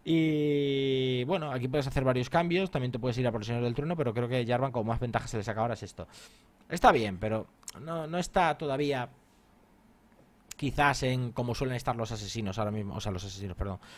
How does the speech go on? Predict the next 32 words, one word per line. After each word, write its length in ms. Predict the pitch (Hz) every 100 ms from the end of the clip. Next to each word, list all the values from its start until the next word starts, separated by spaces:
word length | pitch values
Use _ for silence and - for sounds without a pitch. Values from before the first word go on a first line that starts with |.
| - -
los 180 | 113
off 200 | 131 -
tanks 360 | - 135 131 123
que 120 | -
hay 100 | 120
por 120 | 110 117
ahí 100 | 113
en 60 |
este 180 | 110 110
juego, 260 | 101 135 113
algunos 300 | 101 117 110
están 200 | - 98
mejor 200 | - 104
que 160 | 113
él, 100 | 127 - - -
y 80 | 120
sobre 220 | 143 123
todo 240 | 151 175
que 80 | 143
está 160 | - 135
por 100 | 110
detrás 260 | 101 98
de 60 | 92
los 120 | 80
tanques. 380 | 85 76 82 -
Ese 180 | 120 110
es 100 | 92
el 80 |
problema 280 | 85 92 85
que 80 | 80
tiene 160 | 85 80
Jarvan. 280 | 82 80